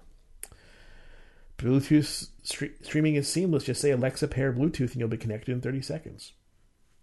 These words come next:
It does a great job at finding the music you want to play quickly. "Alexa, play kids' music." "Alexa, play my nineties station on Pandora." "Alexa, play American Pie."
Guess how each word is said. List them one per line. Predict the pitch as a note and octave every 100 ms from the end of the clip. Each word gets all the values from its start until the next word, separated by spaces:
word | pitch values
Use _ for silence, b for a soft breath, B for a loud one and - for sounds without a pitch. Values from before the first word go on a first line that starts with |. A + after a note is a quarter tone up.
| _ _ _ - - - - - - B B B B B
It | C#3
does | B2+ B2+
a | C3
great | C3+ C3
job | C#3+ C3+ C#3+
at |
finding | C#3 C#3+ D3+
the |
music | D3+ A3 G#3 D3
you | B2
want | C3 C#3+
to | D3+
play | E3+
quickly. | E3 C4+ - A#2+
"Alexa, | G2+ A#2 -
play | C3+ D#3
kids' | D#3+ - B3 C3+
music." | A#2+ G2+ F2 -
"Alexa, | G2+ A2+ C#3
play | C#3 C#3+
my | D3
nineties | D3+ D#3+ G3+ D3 B2+
station | A2 A2+ C3+
on | C#3
Pandora." | C#3 D#3 E3 G#3 C#3+ -
"Alexa, | G#2 G2 B2
play | - D3+
American | C#3+ D#3+ F3+ E3+ E3+
Pie." | G#3 A3+ - -